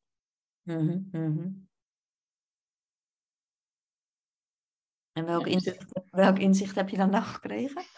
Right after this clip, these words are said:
Speaker 2: Is, is het een vraag? <laughs> Eh, <laughs> nou, dat, eh, gewoon het bewustzijn dat op dat moment, als ik dat voel, wat dus best wel vaak is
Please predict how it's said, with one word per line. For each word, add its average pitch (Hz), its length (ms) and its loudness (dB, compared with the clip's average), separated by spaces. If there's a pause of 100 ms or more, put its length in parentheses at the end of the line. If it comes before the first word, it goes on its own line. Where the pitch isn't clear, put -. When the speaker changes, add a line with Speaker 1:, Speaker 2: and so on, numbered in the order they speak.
(180)
Speaker 2:
Is, - 220 0
is 202 180 6
het - 120 2
een 175 100 2
vraag? 233 440 0
<laughs> 262 520 2
Eh, 226 600 8 (480)
<laughs> - 640 -10
nou, 233 220 4
dat, 226 220 -2 (180)
eh, - 240 -10
gewoon 220 180 2
het 202 180 2
bewustzijn 196 520 2
dat 185 380 -2
op 180 200 -8
dat 196 160 2
moment, 180 340 0
als 180 120 -2
ik 180 80 -8
dat 175 160 -6
voel, 180 300 0
wat 180 180 0
dus 175 140 -2
best 160 180 -4
wel 143 100 -4
vaak 196 340 0
is - 500 -6